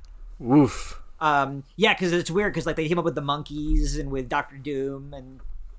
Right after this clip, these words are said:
Speaker 2: and, uh, Aunt
Speaker 1: Harlem
Speaker 2: May.
Speaker 1: Globetrotters?
Speaker 2: Harlem Globetrotters, yeah, yeah. So y-, remembering all those issues is tough. But <laughs> because I did the Avengers roster, like, a lot of times, uh, to,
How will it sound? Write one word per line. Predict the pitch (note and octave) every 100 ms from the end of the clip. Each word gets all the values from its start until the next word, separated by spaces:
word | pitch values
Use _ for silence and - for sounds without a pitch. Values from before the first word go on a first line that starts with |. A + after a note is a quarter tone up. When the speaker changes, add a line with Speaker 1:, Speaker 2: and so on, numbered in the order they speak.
| - - C#3+ - - - A#2
Speaker 2:
and, | D#3 C#3+
uh, | C#3+
Aunt | C3+ C#3 E3+
Speaker 1:
Harlem | B2+ B2 C3+
Speaker 2:
May. |
Speaker 1:
Globetrotters? | B2+ B2 D3 C#3+ C#3+ E3 - - - - -
Speaker 2:
Harlem | D#3+ B3 G#3+
Globetrotters, | F3+ E3+ D#3+ F#3 F#3 F3+
yeah, | G#3
yeah. | F#3 D#3 A2 C#3 E3
So | D3+ D#3
y-, | D#3+ - D3+ D#3
remembering | E3+ F3 F#3 E3+
all | D#3+
those | D3+ C#3+
issues | C#3 C3 B2+
is | -
tough. | B2+ - - - _
But | - G#3 G3+ F3 - _ - _
<laughs> | _ _ _ _ C3+
because | G#3+ A3 A#3+ B3+ B3
I | A#3 G3 G3
did | D#3 A3 F3+
the | G3+ F#3
Avengers | G3+ C#4+ F#3+ D#3+
roster, | D#3+ D3 - D3
like, | D3 C#3
a |
lot | B2+ F#3 D3
of | -
times, | E3+ D#3+ C3+ C3 C#3
uh, | D3+ C#3 C3+ C3+ - _ _
to, | F#3+ E3 C#3+